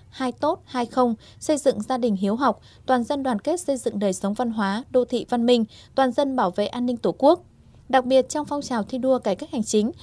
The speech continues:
Ủy ban Nhân dân phường đã tập trung chỉ đạo thực hiện tốt chương trình cải cách hành chính, tiếp nhận và giải quyết đúng hạn ba nghìn sáu trăm ba mươi hồ sơ, không có hồ sơ tồn đọng.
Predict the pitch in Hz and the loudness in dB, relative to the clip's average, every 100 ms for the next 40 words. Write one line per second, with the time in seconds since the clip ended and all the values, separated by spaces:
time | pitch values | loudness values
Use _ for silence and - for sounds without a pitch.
0 | - - 233 294 285 285 277 - 233 196 | -10 -2 0 0 -2 -4 -4 2 2 2
1 | 240 - 233 - 247 - 202 202 202 196 | -2 -4 -4 -4 -4 -4 -2 -4 -4 -6
2 | 220 208 294 349 - 254 - 208 190 190 | -4 -4 -2 -2 -4 -4 -2 -4 -2 -4
3 | 262 311 226 - 196 339 - - 339 320 | -4 -6 -2 2 2 2 -6 -2 -2 0
4 | 285 185 220 208 208 175 330 240 233 269 | -2 -2 -2 -2 -2 -2 -2 -2 -2 -2
5 | 269 - 226 269 262 214 - 196 208 269 | -6 -4 -2 0 0 -2 -2 -4 -4 -4
6 | 247 247 247 233 185 - 247 233 - - | -4 -2 -2 -2 -4 2 4 4 -2 -18
7 | - 294 269 220 269 233 247 233 220 202 | -2 -2 0 -2 0 0 -2 -2 -2 2
8 | 208 | 0